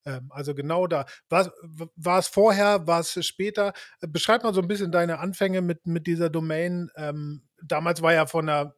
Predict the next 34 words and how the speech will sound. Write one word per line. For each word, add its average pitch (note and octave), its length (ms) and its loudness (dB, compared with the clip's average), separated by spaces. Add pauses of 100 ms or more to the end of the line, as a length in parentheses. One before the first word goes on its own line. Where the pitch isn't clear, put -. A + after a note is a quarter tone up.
(140)
S E3+ 220 -4
E F#3+ 80 4
O F#3 160 6
oder D#3+ 200 0
von D#3+ 120 -4
der D3 100 -6
Online-Marketing-Szene E3+ 1300 0
ja D#3+ 120 4
noch D3 140 0
gar D#3 160 4
keine D3 340 -2
Rede. F3 440 6 (340)
Ähm, D#3 460 -4 (100)
du E3 180 0
hast F3 360 0
trotzdem F3+ 440 0
irgendwie F3 440 -4 (100)
erste F3 340 -6
Domain E3 520 -2 (340)
oder F3 320 0
e-, F#3 60 -6
ersten F3+ 400 -2
zwei F3 240 2
Domains F#3 340 -2
ja F3 120 2
eigentlich F3 220 -6
gelauncht E3+ 360 -4
mit D#3+ 180 -8
Christian E3 460 -6
B. D#3 120 -6
Schmidt F3 380 -6
und, D#3+ 480 -8
ähm, D3 380 -4 (320)
äh, D3 240 0